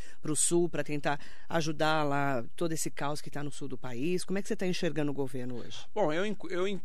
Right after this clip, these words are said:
Speaker 2: encontro, assim, hoje uma, uma situação administrativa onde a gente vê que o governo, é, busca mais relações internacionais, o governo até de forma, é, é, exagerada, né? Dando opiniões onde não deveriam.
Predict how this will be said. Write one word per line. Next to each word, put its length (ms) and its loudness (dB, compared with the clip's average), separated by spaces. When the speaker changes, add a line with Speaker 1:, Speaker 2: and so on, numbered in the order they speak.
Speaker 2:
encontro, 560 0
assim, 520 2
hoje 580 6
uma, 320 2
uma 180 2
situação 460 2
administrativa 920 0
onde 200 2
a 40 2
gente 260 0
vê 160 0
que 100 0
o 60 2
governo, 540 4
é, 340 8
busca 640 4
mais 400 2
relações 640 0
internacionais, 1000 -2
o 40 0
governo 520 0
até 420 4
de 100 -4
forma, 480 2
é, 100 0
é, 80 -2
exagerada, 380 2
né? 280 0
Dando 540 2
opiniões 640 0
onde 220 0
não 120 -2
deveriam. 640 2